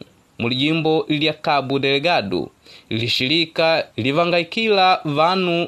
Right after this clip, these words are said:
vama makaja ishumana ipitile vandivandika vanu vakupunda di mia nane vatukuite ing'ondo kutukutila diboma dya kumakomia mekufi na kushuri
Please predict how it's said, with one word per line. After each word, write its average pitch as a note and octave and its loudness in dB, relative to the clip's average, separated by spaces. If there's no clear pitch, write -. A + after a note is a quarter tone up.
vama D3 0
makaja C#3 0
ishumana F3+ 0
ipitile E3 -2
vandivandika C#3 0
vanu E3 0
vakupunda D#3 -2
di D3+ -2
mia E3 0
nane C3 -2
vatukuite B2 -2
ing'ondo D3 0
kutukutila C#3+ -2
diboma D3 0
dya D3 0
kumakomia D3+ -2
mekufi C#3 -2
na C#3 0
kushuri C#3+ -2